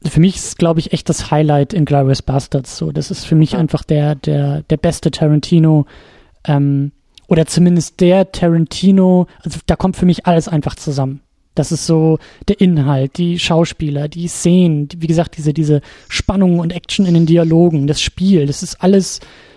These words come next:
Speaker 1: ja, so der, der, <laughs> das ist ja auch der, der Gag, so der Witz, den wir gemacht haben, so das ist Tarantinos bester Western, obwohl der überhaupt nicht irgendwie in einem Western-Setting spielt.
Speaker 2: Mhm.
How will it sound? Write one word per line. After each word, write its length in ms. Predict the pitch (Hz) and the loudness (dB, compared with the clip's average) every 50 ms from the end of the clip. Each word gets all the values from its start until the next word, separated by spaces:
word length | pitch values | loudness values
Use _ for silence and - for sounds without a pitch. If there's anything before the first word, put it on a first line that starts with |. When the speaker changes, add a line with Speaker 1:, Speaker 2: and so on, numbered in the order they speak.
| _ _ | _ _
Speaker 1:
ja, 160 | - 160 170 | 0 0 0
so 140 | 175 165 175 165 | 2 2 2 2
der, 220 | 160 165 160 160 | 2 2 2 2
der, 360 | 156 - 160 156 156 165 175 | 2 2 2 2 2 0 -2
<laughs> 1000 | 185 165 - 202 - - - - - - - - _ - - - _ _ _ - | -4 -4 -2 -2 -4 -4 -6 -12 -18 -20 -20 -20 _ -20 -20 -20 _ _ _ -6
das 100 | 190 160 | -4 -2
ist 80 | 160 165 | 0 0
ja 80 | 170 165 | 0 0
auch 80 | 170 | 0
der, 260 | - - 170 165 170 165 | 0 2 2 2 2 0
der 140 | 165 160 147 | 0 0 0
Gag, 280 | - 175 165 _ - | 0 0 -2 _ -8
so 200 | - - 165 156 | -4 -2 0 2
der 160 | 147 156 156 156 | 2 2 2 0
Witz, 160 | 165 - - | -2 -2 0
den 140 | - 165 151 | 0 2 2
wir 80 | 160 151 | 2 2
gemacht 320 | 160 160 160 160 - - | 2 2 0 0 0 -2
haben, 140 | 160 156 151 | 0 2 2
so 60 | 156 151 | 2 2
das 100 | 151 151 | 0 0
ist 140 | 160 - - | -2 -2 -2
Tarantinos 420 | 175 165 165 139 - 175 175 - | -2 0 0 2 2 2 2 2
bester 340 | - 175 156 - - 180 151 165 | 0 -2 -2 0 -2 0 0 0
Western, 340 | 180 175 - - 156 139 | -2 -2 -2 -2 0 0
obwohl 240 | 139 135 135 151 147 | 0 0 0 0 2
der 100 | 151 156 | 2 2
überhaupt 360 | 165 156 160 143 170 - - 175 | 0 0 0 0 -2 0 0 0
nicht 140 | 156 - 214 | 0 0 0
irgendwie 200 | 170 160 151 165 | 0 0 2 2
in 60 | 156 | 2
einem 80 | 156 | 2
Western-Setting 880 | 151 151 - - 165 151 151 151 147 - _ - - - 160 - 160 147 | 0 -2 -2 -2 0 0 2 0 0 -4 _ -8 -6 -6 -2 0 0 -2
spielt. 460 | - - - 190 175 151 135 135 - | 0 0 2 2 4 2 2 -2 -4
Speaker 2:
Mhm. 240 | 139 147 151 139 | -6 -6 -6 -8